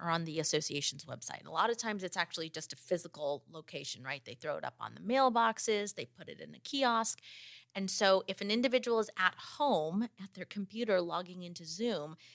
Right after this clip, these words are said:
they don't have the meeting I D, they don't have the passcode. And so requiring that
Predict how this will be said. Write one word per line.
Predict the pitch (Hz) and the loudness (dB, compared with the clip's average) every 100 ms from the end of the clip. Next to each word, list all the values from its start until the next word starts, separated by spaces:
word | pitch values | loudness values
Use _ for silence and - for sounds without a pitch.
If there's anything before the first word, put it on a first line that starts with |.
| _ | _
they | 196 | 2
don't | 226 226 | 2 2
have | 180 220 233 | 0 4 4
the | 196 | 4
meeting | 185 165 160 151 | -2 -4 -8 -14
I | |
D, | 156 - - | -16 -18 -16
they | 175 | -12
don't | 208 - - - | -12 -12 -16 -8
have | 190 180 | -8 -8
the | |
passcode. | 170 160 170 - - - - _ - - - - | -2 0 2 0 -8 -12 -16 _ -20 -20 -18 -8
And | 202 202 | -4 0
so | - 226 208 202 196 202 _ _ _ _ _ - | 0 2 4 6 4 0 _ _ _ _ _ -8
requiring | 214 - 233 240 254 277 269 | -6 -2 2 4 4 4 2
that | 214 185 | 2 2